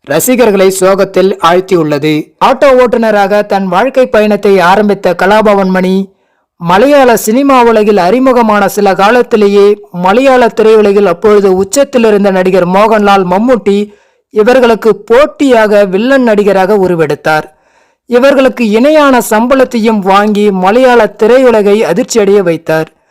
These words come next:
தொடர்ச்சியாக வில்லன் கதாபாத்திரங்களை மட்டுமே நடித்து கொண்டிருந்த நடிகர் கலாபவன் மணி அதோடு மட்டும் நிறுத்தி கொள்ளாமல்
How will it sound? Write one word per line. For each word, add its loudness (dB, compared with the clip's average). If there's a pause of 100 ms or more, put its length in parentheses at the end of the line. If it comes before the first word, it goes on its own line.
(200)
தொடர்ச்சியாக 0
வில்லன் -2
கதாபாத்திரங்களை 0
மட்டுமே -2
நடித்து -2
கொண்டிருந்த 0
நடிகர் -2
கலாபவன் 0
மணி -4 (680)
அதோடு 2
மட்டும் 0
நிறுத்தி -2
கொள்ளாமல் -2